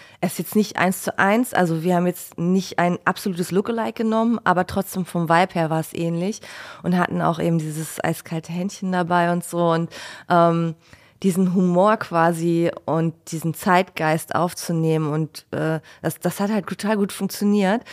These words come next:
und ich glaub, so die Identifikation mit der Person Wednesday oder mit der Figur,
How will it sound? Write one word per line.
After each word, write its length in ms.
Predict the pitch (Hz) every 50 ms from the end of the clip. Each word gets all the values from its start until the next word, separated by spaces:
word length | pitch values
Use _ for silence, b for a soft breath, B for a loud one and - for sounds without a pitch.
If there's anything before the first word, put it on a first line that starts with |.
| B B B B -
und 120 | 185 185
ich 140 | 185 180 -
glaub, 240 | - 190 190 185 180
so 320 | - - 190 180 180 180 -
die 200 | - 170 180 -
Identifikation 680 | 196 185 175 170 180 - - 180 165 - - 208 226 240
mit 140 | 202 175 -
der 80 | 170 156
Person 480 | - - 175 147 170 175 175 170 160
Wednesday 580 | 165 190 226 247 - - - 170 170 175 185 190
oder 80 | 170
mit 140 | 160 160 160
der 80 | 160 151
Figur, 440 | - 160 - - 185 190 180 190